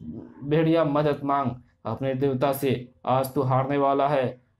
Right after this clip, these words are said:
थम्बोला के शब्द उसके मस्तिष्क को उन अंधेरों में धकेल रहे थे, जहां भेड़िया सोच समझकर, सोच समझकर खोकर केवल ताकत को ही अपना लक्ष्य बना लेता है।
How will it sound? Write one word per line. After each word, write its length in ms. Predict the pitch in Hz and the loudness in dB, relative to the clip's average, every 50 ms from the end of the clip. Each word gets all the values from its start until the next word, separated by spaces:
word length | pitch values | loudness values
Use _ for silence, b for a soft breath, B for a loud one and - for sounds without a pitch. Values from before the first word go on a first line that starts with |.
| _ - - | _ -6 -2
थम्बोला 400 | 123 120 123 127 131 139 143 143 | 0 2 2 2 2 2 2 0
के 160 | 131 143 139 | 0 0 -2
शब्द 320 | 131 131 151 147 147 147 | 0 2 0 0 2 2
उसके 280 | 147 143 135 - - 147 | 0 -2 -2 -2 -2 -2
मस्तिष्क 580 | 139 127 131 131 127 131 151 147 - - - - | 0 0 -2 -2 -2 -2 -4 -4 -4 -8 -6 -4
को 120 | 160 160 | -2 -2
उन 220 | 156 156 151 143 | -2 -2 -4 -2
अंधेरों 480 | 131 143 127 131 131 131 131 135 143 147 | -2 -2 -2 0 0 0 2 2 2 2
में 220 | 151 151 147 143 | 2 2 0 0
धकेल 340 | - 135 127 127 143 139 135 | 0 -2 0 0 0 0 2
रहे 240 | 131 135 131 127 123 | 2 2 2 2 2
थे, 280 | 127 143 131 120 120 b b b b b b _ - | 0 0 0 -2 -2 b b b b b b _ -4
जहां 280 | 135 131 135 139 127 | 0 2 2 2 2
भेड़िया 320 | 120 131 127 127 131 143 135 | 2 4 4 4 4 2 2
सोच 360 | 131 - 131 127 127 127 - | 0 0 -2 -2 0 0 -2
समझकर, 600 | 131 131 131 127 127 - 147 139 - - - _ _ _ _ _ _ _ _ _ _ _ | 0 0 0 0 0 0 -2 -2 -2 -6 -16 _ _ _ _ _ _ _ _ _ _ _
सोच 360 | _ - - 170 175 170 175 165 | _ -4 0 0 0 0 0 0
समझकर 440 | 156 156 160 156 156 180 175 160 | 0 2 2 0 0 0 0 0
खोकर 340 | 165 - 156 147 147 151 160 | 0 0 0 0 2 2 0
केवल 360 | 151 156 - 151 151 151 147 | 0 0 0 0 2 2 0
ताकत 440 | 143 143 143 139 135 135 151 147 - - | 0 0 -2 -2 -2 0 -2 -2 -2 0
को 80 | 156 | -2
ही 140 | 165 170 - | 0 0 0
अपना 320 | - 135 135 135 147 139 | -2 -6 -6 -4 -4 -2
लक्ष्य 320 | 135 135 135 131 - 160 143 | -2 -2 -4 -4 -2 -2 0
बना 280 | 127 127 131 127 127 | 0 2 2 2 4
लेता 320 | 127 127 127 123 127 127 123 | 4 4 2 2 2 2 2
है। 340 | 127 131 127 117 120 - | 2 2 0 -2 -4 -6